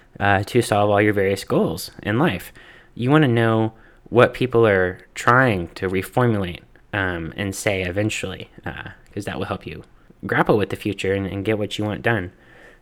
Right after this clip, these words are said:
done. But, you know, the important qualification here is that, you know, I talk a lot about power, power, power, power,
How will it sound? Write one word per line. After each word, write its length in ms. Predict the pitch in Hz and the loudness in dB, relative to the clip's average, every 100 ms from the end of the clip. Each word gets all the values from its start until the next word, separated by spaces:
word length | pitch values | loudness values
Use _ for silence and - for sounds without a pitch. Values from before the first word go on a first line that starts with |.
| _ | _
done. 340 | 180 185 - - - - | 0 0 -4 -16 -20 2
But, 380 | - 170 - - | 8 8 6 2
you 100 | 190 | 8
know, 140 | 185 | 10
the 140 | 180 185 | 10 6
important 360 | 180 254 262 | 6 4 2
qualification 720 | - 196 - - 170 170 147 | 4 2 2 0 2 2 2
here 420 | 135 131 120 113 - | 2 2 2 2 2
is 260 | 143 139 | 2 2
that, 420 | 127 147 131 120 - | 0 0 0 -4 -10
you 100 | - | -2
know, 100 | 143 | 0
I 60 | 143 | 0
talk 220 | - 185 | 0 0
a 60 | 156 | 2
lot 120 | 151 | 2
about 220 | 127 117 | 2 0
power, 380 | - 156 147 147 | 0 0 2 2
power, 300 | 143 131 135 | 0 -2 -2
power, 260 | - 123 123 | 0 0 2
power, 420 | - 110 113 | 2 2 2